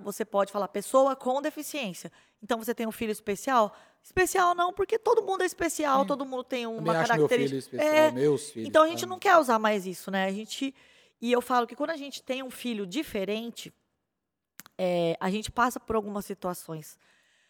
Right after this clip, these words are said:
Speaker 1: Porque aí você escuta, né? As pessoas falam, "Ai, é preciso uma aldeia inteira pra criar uma criança."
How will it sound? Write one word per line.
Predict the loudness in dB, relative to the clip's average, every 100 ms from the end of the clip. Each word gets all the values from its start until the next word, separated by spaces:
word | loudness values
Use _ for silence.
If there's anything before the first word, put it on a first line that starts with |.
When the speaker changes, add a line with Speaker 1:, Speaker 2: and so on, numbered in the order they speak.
| _
Speaker 1:
Porque | -8 -8 -2 0 2 2 -2 _ _ _ -6
aí | -4
você | -4 -8
escuta, | -8 -10 -10 -8 -8 -10 -14
né? | -12 -14
As | -18
pessoas | -20 -12
falam, | -8 -4
"Ai, | 0 0 -2
é | -6
preciso | -8 -8 -8 -6
uma | -2 -2
aldeia | -2 -2 -4 -4 -10
inteira | -12 -4 -2 -2 -4
pra | -10
criar | -12 -8 -6 -6 -8
uma | -8 -12
criança." | -8 -6 -6 -8 -12